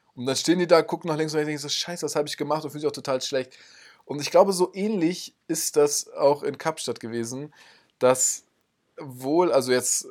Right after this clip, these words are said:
wie gesagt, das ist, das sind Quellen, die ich gelesen habe, also was die F A Z, dass es wohl so gewesen ist, dass, ähm, Penner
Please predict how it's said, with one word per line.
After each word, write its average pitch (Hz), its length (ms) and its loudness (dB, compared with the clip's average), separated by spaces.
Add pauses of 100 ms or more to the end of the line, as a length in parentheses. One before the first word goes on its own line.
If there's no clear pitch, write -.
(180)
wie 131 120 -12
gesagt, 131 240 -2
das 117 160 -6
ist, 127 220 0 (100)
das 117 140 -4
sind 123 100 -12
Quellen, 131 440 -6 (180)
die 120 180 -12
ich - 140 -12
gelesen 139 240 -6
habe, 131 100 -4
also 120 180 -6
was - 200 -8
die 117 140 -6
F 123 120 -2
A 113 100 -4
Z, 156 280 -2 (480)
dass 131 140 -4
es 127 120 -6
wohl 135 160 -2
so 139 160 -4
gewesen 156 380 -2
ist, 151 360 -2 (380)
dass, 127 540 2 (520)
ähm, 117 420 0
Penner 170 580 -2